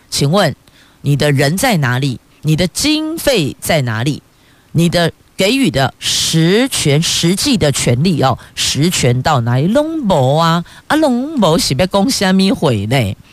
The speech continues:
这叶大华提醒哦，就是我们的监察委员哦，他提醒少年离开矫正机构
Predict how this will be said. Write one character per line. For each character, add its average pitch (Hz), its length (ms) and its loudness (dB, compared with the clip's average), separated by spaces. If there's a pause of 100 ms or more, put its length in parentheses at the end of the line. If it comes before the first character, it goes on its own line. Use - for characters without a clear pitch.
(1300)
这 208 140 0
叶 214 140 2
大 190 240 0
华 143 440 2
提 165 220 0
醒 - 260 -2
哦， 117 280 0
就 143 100 -2
是 135 380 2
我 120 60 -2
们 123 60 2
的 139 80 2
监 156 160 2
察 160 160 2
委 131 160 2
员 101 240 0
哦， 143 220 2
他 143 100 2
提 160 140 2
醒 135 240 0
少 320 200 2
年 208 160 2
离 190 100 2
开 196 160 0
矫 170 140 0
正 175 180 0
机 156 160 0
构 123 640 2